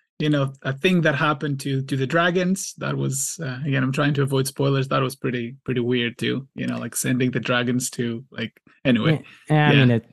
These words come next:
Speaker 2: anyway. So, yeah,
Speaker 1: Yeah.
Speaker 2: like, those, those books, I mean, um,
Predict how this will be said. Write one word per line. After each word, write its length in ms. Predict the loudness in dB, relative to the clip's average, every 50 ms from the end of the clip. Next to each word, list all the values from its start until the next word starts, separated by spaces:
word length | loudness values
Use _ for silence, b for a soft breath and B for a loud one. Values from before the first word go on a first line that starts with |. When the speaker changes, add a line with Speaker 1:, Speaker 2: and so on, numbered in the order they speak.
| -2
Speaker 2:
anyway. 500 | 2 4 4 4 4 4 4 2 2 0 -2 -6 -4 0
So, 300 | 4 4 6 4 2 0 _ _ _ _ _ 2
yeah, 120 | 4 6
Speaker 1:
Yeah. 220 | 6 6 6 6 6
Speaker 2:
like, 260 | 6 4 4 4 4
those, 440 | 4 6 6 8 6 6 4 2 2
those 240 | 4 4 4 4 4
books, 340 | 4 2 2 2 2 2
I 40 | 4 4
mean, 420 | 6 6 6 6 6 6 4 4 2 2
um, 800 | 2 4 4 4 4 4 4 4 4 2 2 0 -2 -4 -6